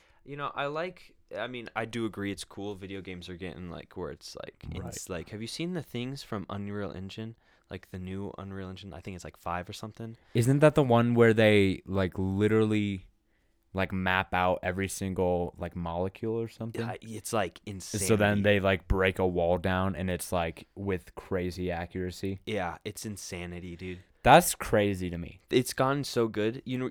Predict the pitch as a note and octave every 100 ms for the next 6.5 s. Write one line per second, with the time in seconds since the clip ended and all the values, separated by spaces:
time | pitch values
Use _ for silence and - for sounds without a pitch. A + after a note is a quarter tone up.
0 | - A#2+ A#2 C3+ C#3+ - C#3 C3 B2+ C3
1 | C#3 D3 - _ _ _ _ - - _
2 | G2 G#2 G2+ G2 F#2+ F2+ - - _ _
3 | _ _ _ A#2+ A2 G#2 G#2 G2+ D#2+ B1
4 | - B2+ A#2 G#2 F2 - G#2 F2+ A2 B2
5 | - D3 G#2+ - F#2+ G2 A#2 - - -
6 | A2 G#2+ G2+ G2+ B2+